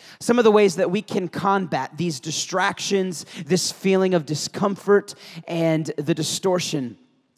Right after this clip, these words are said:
that the enemy, uh, places in our lives, all right? First thing is this. If the enemy uses distractions to keep us from our destiny, then we can overcome it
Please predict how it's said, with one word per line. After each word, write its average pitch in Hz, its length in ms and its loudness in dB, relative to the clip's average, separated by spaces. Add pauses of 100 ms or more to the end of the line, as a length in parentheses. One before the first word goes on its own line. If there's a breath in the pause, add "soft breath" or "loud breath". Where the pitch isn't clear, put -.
(140)
that 156 180 -2
the 156 160 2
enemy, 160 380 0 (340 loud breath)
uh, 143 260 -8
places 156 380 -4
in 147 80 -2
our 139 120 -2
lives, 131 340 -6
all 139 80 -4
right? 180 180 -2
First 226 240 2
thing 214 200 -2
is 170 140 -4
this. 160 220 -4
If 147 80 -8
the 190 160 0
enemy 247 200 4
uses 220 340 0
distractions 165 1040 0 (300 loud breath)
to 190 100 2
keep - 240 -4
us 170 120 0
from 160 180 -4
our 139 120 2
destiny, 135 440 -6
then 156 140 -2
we 185 100 2
can 208 160 -4
overcome 185 480 0
it 139 160 -6